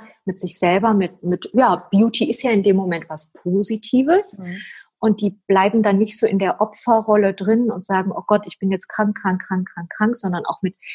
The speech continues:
Speaker 1: mit anderen Themen. Und führende Ärzte haben auch wirklich schon,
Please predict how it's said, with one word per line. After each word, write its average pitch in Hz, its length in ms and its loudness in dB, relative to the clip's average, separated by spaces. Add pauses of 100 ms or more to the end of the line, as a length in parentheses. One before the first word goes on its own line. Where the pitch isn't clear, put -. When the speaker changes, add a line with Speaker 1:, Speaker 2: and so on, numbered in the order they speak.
(140)
Speaker 1:
mit - 180 -6
anderen 208 340 2
Themen. 247 420 0 (360)
Und 196 260 2 (300)
führende 254 440 2
Ärzte 240 460 0
haben 202 220 2
auch - 260 -6
wirklich 233 460 -2 (400)
schon, 208 580 0